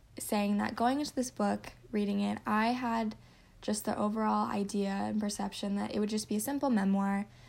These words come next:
that I would be learning about Trevor Noah's childhood and his experiences and almost be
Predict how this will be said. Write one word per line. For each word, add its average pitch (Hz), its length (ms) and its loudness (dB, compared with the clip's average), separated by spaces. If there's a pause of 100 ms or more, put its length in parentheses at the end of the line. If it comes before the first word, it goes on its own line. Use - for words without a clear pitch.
(280)
that - 100 -2
I 214 120 4
would 214 100 2
be 220 140 4
learning 220 320 2
about 220 180 0
Trevor 214 260 0
Noah's 208 300 2
childhood 196 600 -4
and 214 100 0
his 208 140 0
experiences 202 1000 -2
and 214 180 -2
almost 294 520 -2
be 220 420 0